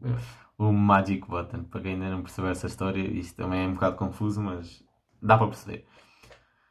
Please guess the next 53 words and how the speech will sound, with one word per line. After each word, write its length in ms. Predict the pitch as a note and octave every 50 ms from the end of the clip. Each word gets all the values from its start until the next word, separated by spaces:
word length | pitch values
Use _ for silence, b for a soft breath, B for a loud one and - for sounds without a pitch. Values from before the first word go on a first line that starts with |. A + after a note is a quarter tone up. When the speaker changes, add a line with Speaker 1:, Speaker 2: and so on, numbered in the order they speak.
| b b b b _ _ _ -
Speaker 2:
Antes, 360 | C3+ C3+ C3+ B2+ - - - C3
nas 180 | A#2+ B2 A#2+
voltas 220 | A#2+ A#2+ A#2+ A#2+ -
de 60 | B2
aquecimento, 500 | A#2 A2+ G#2 - A2 G2+ G2 G2+ G2+ G2
há 60 | F#2+
um, 320 | F#2 F2+ E2+ F#2 F2+ F2 F2
um 40 | F2
Magic 320 | F2 E2+ E2 E2 F2+ E2 -
Button. 240 | - F2+ - - - -
N-, 180 | - F2+ F2+ F2
nós 260 | F2 F2 F#2 F#2 F#2
não 80 | F#2+ F#2+
sabemos 280 | - F#2 F2+ F2 E2+
como 100 | - F2+
é 40 | F2
que 40 | -
se 60 | -
chama 160 | F2 F2 E2+ E2+
esse, 240 | E2 - - - - -
esse 160 | - - - -
botão, 280 | _ _ - F2 E2+
mas 480 | E2+ E2+ E2 D#2+ D#2 - - - - _ -
anda, 260 | - F2+ F2 E2+ E2+ - -
anda, 220 | F2+ F2+ F2 F2
Speaker 1:
Toda 140 | - E3 C#3+
a 40 | C#3
gente 140 | C3+ B2+ A#2+
diz 100 | - -
que 60 | B2+
é 20 | A#2
o 20 |
Magic 220 | A#2 A#2 A2 G#2+
Speaker 2:
to-, 100 | G#2+ -
toda 220 | - A2+ G#2 G#2 G#2+
a 60 | G#2
gente, 220 | G2+ G#2 G2+ G2 -
para 100 | G#2 G2+
falar 240 | - G#2 G2 G2 G2
desse 140 | F#2+ F#2+ -
botão, 220 | - - F#2 F#2
tem-se 400 | - F#2 F2+ F2 - - - - -
referenciado 560 | - - - - F#2 F2+ - F#2 F2 E2 -
como 160 | - F2 E2+
Magic 320 | E2 E2 E2 F2 E2+ - -
Speaker 1:
Vamos 180 | - - B2+ A#2+
Speaker 2:
Button. 80 | A#2+ A#2
Speaker 1:
manter-nos 260 | A#2+ A#2+ A2+ A2 -
por 120 | - - -
aí. 80 | - - G#2
Speaker 2:
É 40 |
um 120 | G2+ G#2 G2
botão 520 | G2+ - - G2 F#2 F#2+ A2 A#2+ - -